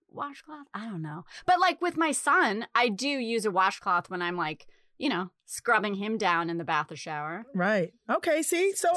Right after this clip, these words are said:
Speaker 2: I
Speaker 1: So
Speaker 2: think
Speaker 1: it's not
Speaker 2: <laughs>
Speaker 1: completely white and black, but,
Speaker 2: <laughs>
Speaker 1: but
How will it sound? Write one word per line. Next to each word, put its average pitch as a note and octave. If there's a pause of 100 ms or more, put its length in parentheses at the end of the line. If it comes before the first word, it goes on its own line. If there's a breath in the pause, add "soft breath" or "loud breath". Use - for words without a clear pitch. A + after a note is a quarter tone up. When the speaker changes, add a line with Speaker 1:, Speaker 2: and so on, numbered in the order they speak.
Speaker 2:
I E4
Speaker 1:
So E4
Speaker 2:
think D#4+
Speaker 1:
it's D4
not F4+
Speaker 2:
<laughs> -
Speaker 1:
completely E4
white C#4
and E4
black, G#4
but, G#4+ (760)
Speaker 2:
<laughs> -
Speaker 1:
but F4+